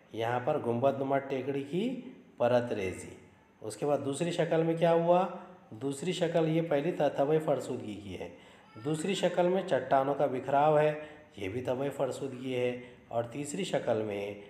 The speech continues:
पाश पाश फरसूदगी, ये भी क्या है? तबई फरसूदगी का अमल है।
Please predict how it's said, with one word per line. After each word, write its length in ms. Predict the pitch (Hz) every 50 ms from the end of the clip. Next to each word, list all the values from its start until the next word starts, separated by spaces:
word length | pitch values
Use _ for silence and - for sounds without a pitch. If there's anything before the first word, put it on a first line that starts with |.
| - - - - -
पाश 340 | 147 147 156 170 170 170 - -
पाश 180 | - 151 147 147
फरसूदगी, 800 | 147 - 147 139 131 - - 143 - 117 113 110 110 110 110 117
ये 60 | 123
भी 140 | 120 131 143
क्या 220 | - 160 151 143
है? 240 | 143 156 180 208 233 254 254 - - - - - - - - -
तबई 260 | 104 101 117 131 139
फरसूदगी 640 | - - 123 104 - - - 104 95 95 98 101 95
का 160 | - - 104
अमल 300 | 92 87 87 82 82 82
है। 180 | - - -